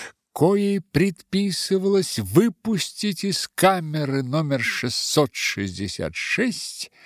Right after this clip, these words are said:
содержащегося в означенной камере преступника. Вот и всё. Вот и всё. И из-за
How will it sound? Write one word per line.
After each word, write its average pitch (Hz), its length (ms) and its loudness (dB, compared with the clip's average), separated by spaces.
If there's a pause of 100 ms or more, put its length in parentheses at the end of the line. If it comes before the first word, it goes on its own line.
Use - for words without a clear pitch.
(420)
содержащегося 98 1200 -2
в 98 80 -8
означенной 90 840 -6
камере 196 560 -2 (280)
преступника. - 1400 -8 (1400)
Вот - 260 -10
и 147 60 -2
всё. 165 380 -8 (1160)
Вот 139 420 4
и 226 100 2
всё. 208 640 -2 (1300)
И 202 380 6
из-за 156 440 4